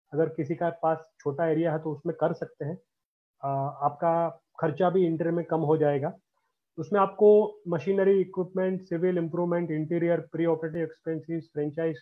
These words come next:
फीस, जीएसटी को मिला के आपका approx मतलब जो होगा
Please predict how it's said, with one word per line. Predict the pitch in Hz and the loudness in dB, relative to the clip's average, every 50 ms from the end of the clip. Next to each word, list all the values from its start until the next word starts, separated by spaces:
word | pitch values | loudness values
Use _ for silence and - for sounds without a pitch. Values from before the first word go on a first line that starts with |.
| _ | _
फीस, | - 165 170 156 | -4 -2 -2 -2
जीएसटी | 131 113 - 156 160 170 165 139 - - 151 | -4 -8 -6 -4 -2 -2 -2 -4 -6 -10 -8
को | - 165 | -4 -2
मिला | 160 156 156 160 | -2 0 0 0
के | 156 165 | -2 0
आपका | 160 151 - - 165 160 160 160 - _ _ _ _ _ _ _ _ _ _ _ _ _ _ _ _ _ _ - | -2 -4 -4 -2 -4 -4 -4 -4 -10 _ _ _ _ _ _ _ _ _ _ _ _ _ _ _ _ _ _ -6
approx | 160 - - - 208 208 214 214 214 - - - | -6 -6 -2 2 6 8 8 6 6 2 -8 -4
मतलब | 180 180 175 185 190 170 151 139 | -2 -2 0 0 0 0 0 2
जो | 180 185 180 | 2 2 4
होगा | 131 147 147 143 170 151 120 110 - | 4 4 4 4 4 2 2 2 -4